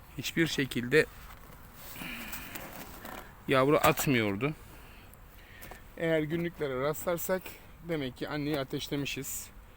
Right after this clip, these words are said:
Bir boş kovanı alalım. Bakalım durumları nedir? Evet arkadaşlar, yine yemeye devam ediyorlar.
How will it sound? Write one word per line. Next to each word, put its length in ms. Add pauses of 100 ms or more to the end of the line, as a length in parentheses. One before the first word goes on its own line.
(1300)
Bir 100 (920)
boş 460 (120)
kovanı 380
alalım. 340 (2000)
Bakalım 400
durumları 460
nedir? 640 (720)
Evet 240
arkadaşlar, 520
yine 260
yemeye 380
devam 300
ediyorlar. 360